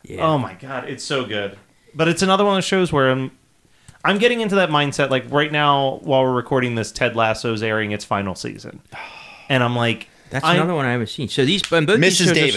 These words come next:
Speaker 1: shocky.
Speaker 3: you said yell it out.
Speaker 1: Yeah, okay,
Speaker 2: Yeah.
Speaker 1: what do we got? Bring it
Speaker 3: So,
Speaker 1: to us.
Speaker 3: artificial intelligence, the Holy Grail, a nun as the hero.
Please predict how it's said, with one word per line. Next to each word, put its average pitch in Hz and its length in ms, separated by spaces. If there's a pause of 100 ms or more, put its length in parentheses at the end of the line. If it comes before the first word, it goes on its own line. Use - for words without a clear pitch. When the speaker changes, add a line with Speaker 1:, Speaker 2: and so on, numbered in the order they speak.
Speaker 1:
shocky. 202 320
Speaker 3:
you 95 120
said 131 180
yell 131 220
it 123 80
out. 98 320
Speaker 1:
Yeah, 202 380
okay, 190 320
Speaker 2:
Yeah. 185 60
Speaker 1:
what 196 80
do 208 60
we 208 60
got? 208 320 (320)
Bring 196 160
it 104 40
Speaker 3:
So, 90 60
Speaker 1:
to 117 140
us. - 100 (1000)
Speaker 3:
artificial 147 460
intelligence, 104 720 (1400)
the - 80
Holy 123 320
Grail, 104 460 (1400)
a 92 100
nun 98 600
as 92 240
the 98 80
hero. 87 600